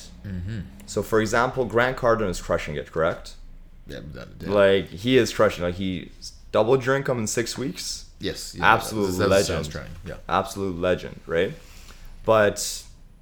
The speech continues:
Speaker 2: being able to, for example, hear your experience in sales as a twenty-five-year-old dude instead of a sixty-one-year-old dude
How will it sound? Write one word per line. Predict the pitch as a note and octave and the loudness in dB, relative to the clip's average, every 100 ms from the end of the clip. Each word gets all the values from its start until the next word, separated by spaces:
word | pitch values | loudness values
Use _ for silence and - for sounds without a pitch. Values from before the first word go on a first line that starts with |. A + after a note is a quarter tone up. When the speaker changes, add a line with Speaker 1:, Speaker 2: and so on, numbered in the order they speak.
| - - - - - - - - - G2 | -20 -20 -20 -20 -20 -20 -20 -20 -16 -2
Speaker 2:
being | B2+ C#3+ | 4 6
able | C#3+ C#3 | 8 6
to, | C3 | 4
for | - | 0
example, | G#2+ A2 A2 G#2 F#2+ | 0 4 2 2 -4
hear | - A2 G#2 G2 F2+ - - | -2 4 6 6 2 -10 -14
your | D#2+ F2 G2+ G#2+ G#2 F#2+ D#2+ - - - - - - | -8 -2 4 8 10 8 4 -4 -18 -20 -20 -12 -6
experience | F2+ - F#2 E2+ E2 | -4 -2 -2 -2 -2
in | E2 | -6
sales | - F2 D#2+ | 0 2 2
as | E2 | -2
a | D#2+ | -8
twenty-five-year-old | - F#2+ F2+ F2 F2+ F2 E2 D#2+ D2 | -6 -4 0 2 2 2 0 -2 -4
dude | D#2 D2+ | -8 -8
instead | C#2+ F2 - F#2 | -8 -6 0 2
of | E2+ C2+ | 2 0
a | D#2+ | -4
sixty-one-year-old | E2 - B2 - F2 E2+ D#2+ D#2+ D#2+ D#2 | -4 -4 -4 -4 -2 -2 -2 -2 -2 -4
dude | D#2+ D#2+ D#2 | -6 -6 -6